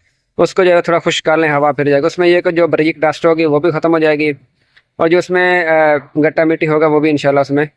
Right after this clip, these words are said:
کافی حد تک وہ کنٹرول ہو جائے گا۔ دوسرا، اس کے اندر تھوڑا سا موئسچر ہو جائے گا، وہ زیادہ جو ہے وہ اوپر اڑے گا نہیں۔ جب چوزا اس پہ چلے گا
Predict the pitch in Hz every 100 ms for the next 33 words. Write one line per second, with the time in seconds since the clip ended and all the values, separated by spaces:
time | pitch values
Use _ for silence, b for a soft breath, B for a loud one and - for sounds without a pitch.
0 | _ _ 165 160 160 151 156 147 139 151
1 | 135 147 143 131 127 117 110 117 - _
2 | b _ - 165 190 185 185 - 180 185
3 | 165 175 - 156 151 - 190 175 170 165
4 | 170 170 160 160 147 147 160 160 156 151
5 | 151 156 151 156 143 156 165 160 156 147
6 | 147 139 147 151 135 147 151 151 139